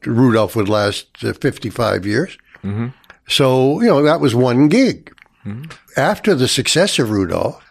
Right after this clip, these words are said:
Speaker 1: uh, and then Spider-Man was done, and all of the ones you have mentioned, and I know you could mention more, th-, there was more work. It wasn't enough to be your full-time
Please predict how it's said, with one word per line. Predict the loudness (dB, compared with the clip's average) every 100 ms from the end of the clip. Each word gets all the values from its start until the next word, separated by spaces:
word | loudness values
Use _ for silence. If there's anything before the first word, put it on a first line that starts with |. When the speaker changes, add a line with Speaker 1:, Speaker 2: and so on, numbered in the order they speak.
| _ -2
Speaker 1:
uh, | 0 2 2 2
and | 2 2
then | 2 0
Spider-Man | 0 0 0 0 0
was | 0 -2
done, | 0 0 0 -2
and | -2 0 -2 -2
all | 0 2 2
of | 2
the | 2
ones | 2 0
you | -2
have | -4 -2
mentioned, | 0 0 0 0
and | 0
I | 0
know | 0
you | 0
could | -2 -2
mention | -4 -4 -4
more, | 0 0 -2 -10 _ _ -18 -10
th-, | -10 -10 -16 -14 -14 -6
there | -2 0 2
was | 2 0 -6
more | -2 2 4 4 2
work. | 4 4 2 -2 -10 -10 -20 -20 -20 -20 -18 -6
It | 0
wasn't | 0 2 2
enough | 4 2 0
to | -4
be | 0 2
your | 2 0
full-time | 0 0 0 -2 -2 -6